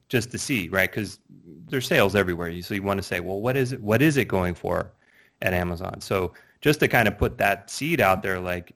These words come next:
it's still available. And I know if you wanna go gangbusters, I mean, y-, you and, and, and your wife certainly did that. Like,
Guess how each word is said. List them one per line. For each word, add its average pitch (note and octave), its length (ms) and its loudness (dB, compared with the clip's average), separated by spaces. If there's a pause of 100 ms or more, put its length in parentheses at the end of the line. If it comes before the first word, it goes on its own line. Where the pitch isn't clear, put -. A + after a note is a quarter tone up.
it's - 420 -16
still F#3+ 280 -4
available. G#2 680 2
And G2 260 -6
I A2 60 0
know A#2 240 2
if G#2 180 -6
you D#3+ 80 -2
wanna C#3+ 200 0
go F#2 200 -2
gangbusters, F#2+ 760 0
I F2 40 -10
mean, F#2 240 -10
y-, - 220 -20
you A2+ 720 -2
and, F#2 340 -4
and, F#2 300 -6
and F2+ 240 -8
your F2+ 120 -4
wife F#2+ 380 4
certainly G2+ 480 2
did E2+ 220 -6
that. F2 200 -10
Like, F#2 200 -12